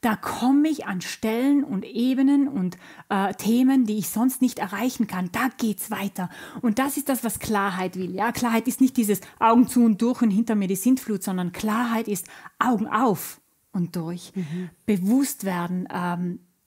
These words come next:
Speaker 1: hineinwachsen, sich das zutrauen. Und dann kommt auch eine andere Energie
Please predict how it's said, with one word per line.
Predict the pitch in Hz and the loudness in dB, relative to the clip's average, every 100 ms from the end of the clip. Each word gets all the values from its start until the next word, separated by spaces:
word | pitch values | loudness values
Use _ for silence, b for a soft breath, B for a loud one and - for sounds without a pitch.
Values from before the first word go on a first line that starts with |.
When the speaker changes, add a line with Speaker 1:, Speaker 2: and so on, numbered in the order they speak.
| _ | _
Speaker 1:
hineinwachsen, | - 208 214 226 240 240 190 175 - | -2 2 4 4 4 4 2 -2 -4
sich | 196 220 | -4 -4
das | 214 - | -4 -6
zutrauen. | - - 262 262 - 180 185 - - _ _ _ b b b b b b - | -2 4 4 4 -4 -6 -6 -6 -10 _ _ _ b b b b b b -8
Und | 202 - | -6 -2
dann | 202 226 262 254 - _ _ _ _ _ _ | 2 6 6 4 -4 _ _ _ _ _ _
kommt | - 208 214 202 - | -6 0 0 0 -4
auch | 185 175 - | -8 -8 -8
eine | - 175 170 | -6 -6 -4
andere | 165 165 170 160 _ _ _ _ _ _ - | -8 -8 -8 -10 _ _ _ _ _ _ -8
Energie | 175 170 226 196 160 | -6 -4 -4 -4 -6